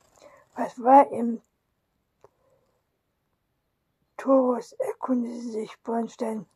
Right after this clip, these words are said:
Ein Familien-, Familienstammbuch, Ver-, verschärft. Urkunden,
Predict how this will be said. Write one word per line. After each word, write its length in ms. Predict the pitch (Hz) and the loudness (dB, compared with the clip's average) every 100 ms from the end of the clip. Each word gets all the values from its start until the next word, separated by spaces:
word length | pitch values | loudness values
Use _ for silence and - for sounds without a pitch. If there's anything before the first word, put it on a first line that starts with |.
| _ _ _ _ - | _ _ _ _ -6
Ein 340 | 240 254 240 | -2 0 -2
Familien-, 920 | - 269 247 233 262 277 262 240 226 - _ _ _ _ _ _ _ _ _ _ | -2 0 2 2 2 2 2 2 0 -8 _ _ _ _ _ _ _ _ _ _
Familienstammbuch, 1300 | - 254 240 277 277 247 220 - 226 226 220 233 - | 0 2 4 6 6 4 2 -4 -2 -2 -2 -2 -4
Ver-, 640 | - - - - - - - - - - - - - - - - - - - _ _ _ _ _ _ _ - - | -12 -20 -20 -12 -10 -10 -12 -20 -20 -20 -20 -20 -20 -20 -20 -20 -20 -20 -20 _ _ _ _ _ _ _ -20 -8
verschärft. 680 | - 247 247 208 247 247 - - 427 415 415 403 403 311 247 - - - 269 269 254 - - _ | 2 2 2 -4 -2 -2 -6 -20 -20 -20 -20 -18 -16 -14 -16 -16 -18 -2 2 4 2 -4 -20 _
Urkunden, 840 | - 277 262 - 247 226 214 220 | -4 -2 0 0 0 0 -2 -4